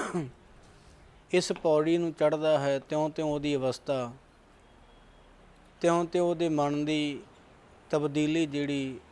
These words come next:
ਆਉਣੀ ਸੁਭਾਵਿਕ ਤੌਰ 'ਤੇ ਹੈ। ਅੱਜ ਆਪਾਂ ਕਿ ਜਿੱਥੇ ਪਿਛਲਿਆਂ ਵਿਸ਼ਿਆਂ ਦੇ ਵਿੱਚ ਆਪਾਂ ਸੁਣਨ ਦੀ ਗੱਲ ਕੀਤੀ ਹੈ ਕਿ ਸੁਣਨ ਦੇ ਨਾਲ ਕਿਹੜੀ ਕਿਹੜੀ ਚੀਜ਼ ਪ੍ਰਾਪਤ ਹੁੰਦੀ,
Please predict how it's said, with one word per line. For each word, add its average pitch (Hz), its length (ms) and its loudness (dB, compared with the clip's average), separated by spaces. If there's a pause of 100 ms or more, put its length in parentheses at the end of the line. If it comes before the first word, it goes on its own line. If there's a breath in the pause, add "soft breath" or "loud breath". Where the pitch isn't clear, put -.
(100)
ਆਉਣੀ 147 280 0
ਸੁਭਾਵਿਕ 131 540 0
ਤੌਰ 123 320 -2
'ਤੇ 123 220 -6
ਹੈ। 101 120 -10 (1900)
ਅੱਜ 165 300 6
ਆਪਾਂ 160 680 2 (1200)
ਕਿ 165 100 0
ਜਿੱਥੇ 165 360 0
ਪਿਛਲਿਆਂ 165 640 0 (1800)
ਵਿਸ਼ਿਆਂ 165 420 2
ਦੇ 156 180 0
ਵਿੱਚ 147 280 -2
ਆਪਾਂ 143 320 0
ਸੁਣਨ 151 360 -2
ਦੀ 151 120 -2
ਗੱਲ 139 260 0
ਕੀਤੀ 135 440 -4
ਹੈ 135 140 2
ਕਿ 143 200 -4
ਸੁਣਨ 143 320 -4
ਦੇ 147 100 0
ਨਾਲ 135 340 -2
ਕਿਹੜੀ 156 300 -2
ਕਿਹੜੀ 151 260 -4
ਚੀਜ਼ 139 240 -6
ਪ੍ਰਾਪਤ 135 480 -4
ਹੁੰਦੀ, 135 300 -4